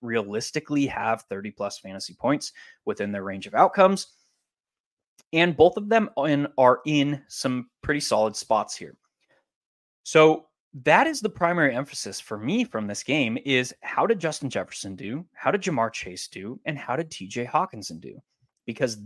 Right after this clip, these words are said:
those three players are going to influence the rest of the slate more than any other player. Say, for example, we don't play either Justin Jefferson or Ja'Marr Chase on our rosters, and both of them flop.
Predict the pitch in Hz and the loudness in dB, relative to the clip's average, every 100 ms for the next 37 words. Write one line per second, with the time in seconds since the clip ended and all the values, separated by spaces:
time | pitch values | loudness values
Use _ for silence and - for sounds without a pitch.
0 | 113 123 160 214 214 - - _ - 147 | 0 2 2 0 -6 -14 -20 _ -10 -6
1 | 180 - 147 151 120 110 117 120 - - | -6 0 2 4 2 -2 -2 -4 -8 -2
2 | 147 160 - 110 104 107 - 104 104 - | 0 -2 -6 -4 -4 -4 -4 -2 -2 -4
3 | 104 - 160 175 165 180 220 214 202 - | -8 -2 0 0 0 0 0 0 -2 -2
4 | 185 185 170 - 156 147 - _ _ _ | 0 2 2 2 2 2 -2 _ _ _
5 | _ _ _ _ - 143 156 170 160 131 | _ _ _ _ -2 -2 4 4 4 2
6 | 110 131 165 196 - _ 139 139 110 143 | -2 2 4 2 -4 _ -4 -2 -2 -4
7 | - - 110 123 - - 233 180 104 110 | -6 -2 0 -2 -6 -6 -4 -2 0 -2
8 | 160 - 113 117 107 107 - 107 107 - | -2 -6 -6 -6 -6 -6 -8 -8 -8 -4
9 | 120 123 - 95 95 - 107 139 - - | -4 -4 -6 -8 -8 -8 -8 -8 -10 -8
10 | 104 101 101 98 98 120 - 190 220 _ | -6 -4 -4 -4 -2 -4 -2 -4 -4 _
11 | _ _ _ 202 202 202 202 190 170 - | _ _ _ -2 2 2 2 -2 -2 2
12 | 196 - | 2 2